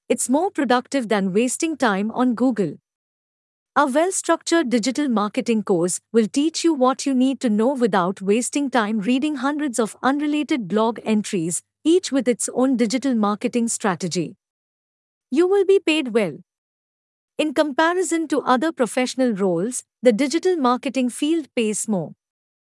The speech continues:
In this sector, there is a lot of room for advancement and development. Some well-known digital marketers make two to three lakhs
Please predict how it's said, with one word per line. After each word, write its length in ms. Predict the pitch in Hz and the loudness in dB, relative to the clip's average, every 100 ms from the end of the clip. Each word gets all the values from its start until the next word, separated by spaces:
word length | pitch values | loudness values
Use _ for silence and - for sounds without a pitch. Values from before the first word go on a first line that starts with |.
| _ _ _ - | _ _ _ 0
In 160 | 269 | 2
this 160 | 240 330 | 2 0
sector, 540 | - 320 - 196 151 - _ | 0 -2 -2 -4 -4 -12 _
there 180 | 226 262 | 2 2
is 120 | 240 | 2
a 60 | 262 | 2
lot 320 | 220 269 339 | 2 0 -2
of 180 | 359 269 | -2 -2
room 220 | 277 302 | -2 -2
for 180 | - 220 | -2 -2
advancement 800 | 202 165 190 208 233 - 269 262 _ | -2 -2 -2 -2 -2 -2 -2 -4 _
and 220 | - 269 240 | -2 2 2
development. 800 | 220 254 254 - 185 147 - _ _ _ _ _ _ _ _ _ - | 2 0 -4 -4 -6 -6 -12 _ _ _ _ _ _ _ _ _ -8
Some 400 | - 311 370 277 | 0 0 0 2
well-known 460 | 262 269 294 320 | 2 2 -2 0
digital 400 | 240 208 254 277 | 0 0 -2 -2
marketers 720 | 233 202 208 247 208 175 170 | 0 -2 -2 -2 -2 -2 -2
make 260 | 196 226 262 | 0 0 -2
two 140 | 285 | -6
to 160 | 262 262 | -4 -6
three 280 | - 311 311 | -2 -2 0
lakhs 400 | 233 214 - | 0 0 -4